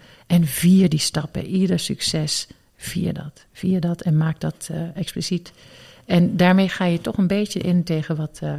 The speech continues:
wat cultureel geaccepteerd is in Nederland. Je moet met name lief en, eh, en, eh,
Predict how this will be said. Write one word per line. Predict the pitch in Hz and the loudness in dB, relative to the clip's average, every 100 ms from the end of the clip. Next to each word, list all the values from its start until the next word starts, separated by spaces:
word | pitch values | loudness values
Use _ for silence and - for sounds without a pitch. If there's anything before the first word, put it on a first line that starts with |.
| 151 - - | -10 -14 -10
wat | 160 151 - - | -6 -6 -8 -6
cultureel | 160 151 156 160 | -4 -4 -6 -6
geaccepteerd | - - - 170 170 | -8 -10 -6 -4 -4
is | 156 | -4
in | 156 | -2
Nederland. | 151 143 143 147 - _ _ | 0 -2 -2 -4 -6 _ _
Je | 160 | -4
moet | 156 | -2
met | 156 | 0
name | 151 143 151 | 0 0 2
lief | 160 143 - - | 0 -2 -10 -8
en, | 156 147 | -6 -4
eh, | 147 147 147 _ _ _ _ - | -6 -6 -10 _ _ _ _ -4
en, | 156 143 | -2 -2
eh, | 147 - | -4 -6